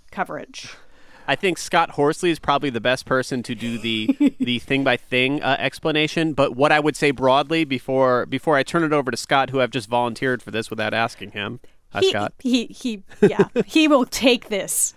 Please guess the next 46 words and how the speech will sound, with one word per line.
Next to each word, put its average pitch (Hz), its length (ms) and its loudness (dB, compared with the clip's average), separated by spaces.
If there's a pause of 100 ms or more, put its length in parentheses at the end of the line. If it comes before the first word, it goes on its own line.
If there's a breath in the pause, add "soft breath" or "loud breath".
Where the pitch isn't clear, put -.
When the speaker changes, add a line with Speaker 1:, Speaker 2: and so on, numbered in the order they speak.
Speaker 1:
<laughs> - 120 -6
Speaker 2:
I 175 120 4
think 220 320 0
what 170 360 2
you're 226 140 2
seeing 180 680 0
is 143 240 -2
not 160 320 2
just - 260 -4
this 160 200 0
bill. 127 220 4
You're 127 180 0
seeing 165 320 -2
a 139 80 0
whole 196 640 2
raft 135 540 2
of 120 240 -2
different 147 460 0
proposals 123 640 -2
from 110 220 -6
different 131 340 -8
Democrats 117 580 -4
right 104 220 -2
now 107 460 -4 (360 soft breath)
that 139 240 2
all 165 380 4
end 151 260 2
up, 147 240 2
whether 143 320 4
they 135 120 4
do 139 200 2
it - 80 2
one 143 340 2
way 143 220 4
or 123 180 2
another, 127 540 2 (360 soft breath)
they 135 220 2
end 143 260 0
up 139 320 2
moving 147 420 4
toward 147 340 2
the 120 80 -2
system 139 640 0
of, 139 400 4 (540 soft breath)
you 135 120 0
know, 131 80 0